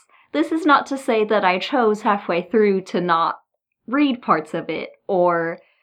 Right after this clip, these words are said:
I decided that I didn't want to read parts of it. No, I just read the parts that D C Universe had available to me because I did not care enough to look up anything else outside of it.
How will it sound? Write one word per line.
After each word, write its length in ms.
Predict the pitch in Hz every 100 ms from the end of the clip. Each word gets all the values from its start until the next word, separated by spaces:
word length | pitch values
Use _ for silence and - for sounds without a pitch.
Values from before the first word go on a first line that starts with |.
| _ _
I 560 | 190 180 175 170 160 -
decided 520 | - 196 196 175 175
that 140 | 175 165
I 100 | 160
didn't 320 | 175 160 151
want 220 | 240 -
to 120 | - 214
read 260 | 165 151
parts 300 | - 160 147
of 120 | 170
it. 200 | 156 - - - -
No, 340 | 285 269 254
I 180 | - 262
just 240 | 247 254
read 180 | 226 202
the 80 | 196
parts 320 | 196 180 -
that 180 | 196 175
D 140 | 175
C 180 | 175 190
Universe 500 | 165 151 156 160 156
had 160 | - 160
available 720 | 160 160 156 151 156 165 151
to 140 | -
me 180 | 156 143
because 320 | 139 160 202
I 120 | 175 170
did 260 | 254 240
not 200 | 202 180
care 260 | - 180 156
enough 360 | 143 147 - -
to 140 | 202
look 240 | 170 170
up 260 | 165 147 - -
anything 540 | 175 151 165 170 151
else 240 | 139 143
outside 440 | 165 143 - 156 151
of 100 | 147
it. 240 | 127 -